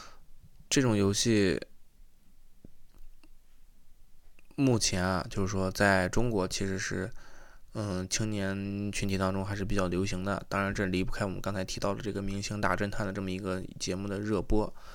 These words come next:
啊。那么其实《明星大侦探》也是，呃，国外的这个综艺的引入啊，它的这个节目创意其实源于韩国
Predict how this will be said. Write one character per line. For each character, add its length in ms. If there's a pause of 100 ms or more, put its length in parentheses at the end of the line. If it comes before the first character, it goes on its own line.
(360)
啊。 260 (2750)
那 120
么 360 (1200)
其 140
实 80
《明 240
星 160
大 140
侦 180
探》 280
也 280
是， 420 (720)
呃， 380 (160)
国 260
外 220
的 140
这 200
个 180 (220)
综 240
艺 140
的 140
引 240
入 320
啊， 220
它 140
的 100
这 120
个 100
节 140
目 120
创 240
意 100
其 120
实 140
源 300
于 340 (260)
韩 340
国 380